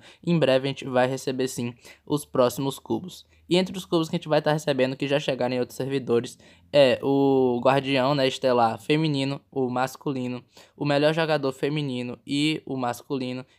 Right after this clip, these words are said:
e também a Era do Gelo feminina. Todos esses vão tá chegando aí por servidor brasileiro e os próximos também. Então, uma novidade bem interessante, finalmente a Garena tá se, é, disponibilizando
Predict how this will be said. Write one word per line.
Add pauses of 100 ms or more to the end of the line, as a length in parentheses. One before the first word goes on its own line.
e
também
a
Era
do
Gelo
feminina. (180)
Todos
esses
vão
tá
chegando
aí
por
servidor
brasileiro (300)
e
os
próximos
também. (360)
Então,
uma
novidade
bem
interessante,
finalmente
a
Garena
tá
se,
é,
disponibilizando